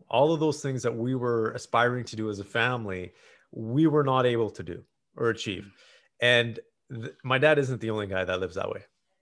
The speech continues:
Speaker 1: there's a lot of guys that live that way. If I was to put an estimate on it, I would say over eighty percent of the guys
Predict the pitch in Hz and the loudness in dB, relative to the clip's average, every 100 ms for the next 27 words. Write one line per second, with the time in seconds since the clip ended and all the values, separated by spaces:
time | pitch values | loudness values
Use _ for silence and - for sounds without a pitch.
0 | 123 120 120 107 - 113 107 101 104 101 | -4 -2 -2 -4 -6 -2 -2 2 2 2
1 | 87 87 90 - - - 107 110 101 95 | 2 -4 -6 -10 -20 -8 -6 -4 -4 -4
2 | 92 101 101 - 110 113 113 - 107 123 | -4 -6 -10 -6 2 4 2 -2 -4 -2
3 | 110 175 - 127 107 92 90 - - _ | 0 0 -2 -2 0 0 0 -4 -8 _
4 | - _ - 107 110 104 - 110 101 95 | -20 _ 0 2 2 -2 0 0 0 -2
5 | - 110 107 104 104 101 - 175 151 101 | -6 -4 -2 -4 -4 -6 -2 0 2 2
6 | 90 87 - | 0 -2 -6